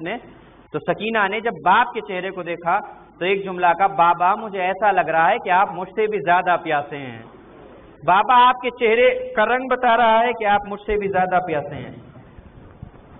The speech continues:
रिवायत ये बताती है कि जब इमाम हुसैन अलैहिस्सलातु वस्सलाम कत्ल हो गए ना, सकीना चूंकि हुसैन की बेटी है, जब हुसैन कत्ल हो गए, हुसैन का जुलजना बागे कटा हुआ, जीन ढला हुआ,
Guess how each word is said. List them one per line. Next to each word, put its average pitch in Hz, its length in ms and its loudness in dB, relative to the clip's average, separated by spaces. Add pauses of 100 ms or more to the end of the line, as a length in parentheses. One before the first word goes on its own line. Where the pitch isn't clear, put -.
(200)
रिवायत 220 560 2
ये 254 80 -4
बताती 226 460 -2
है 220 120 -4
कि 226 120 -4
जब 214 160 -6
इमाम 202 280 -4
हुसैन 190 320 -6
अलैहिस्सलातु 202 640 -4
वस्सलाम 196 500 -4
कत्ल 214 260 -4
हो 180 100 -4
गए 180 180 -2
ना, 131 300 -8
सकीना 196 420 -4
चूंकि 226 300 -4
हुसैन 226 460 -2
की 226 100 -6
बेटी 165 440 -2
है, 123 280 -6 (880)
जब 214 120 0
हुसैन 233 440 -2 (120)
कत्ल 269 220 0
हो 220 120 2
गए, 214 260 2 (280)
हुसैन 226 420 -2
का 247 100 0
जुलजना 202 520 0
बागे 220 460 2
कटा 180 300 -4
हुआ, 160 340 -2 (240)
जीन 214 480 -6
ढला 190 160 2
हुआ, 170 580 -2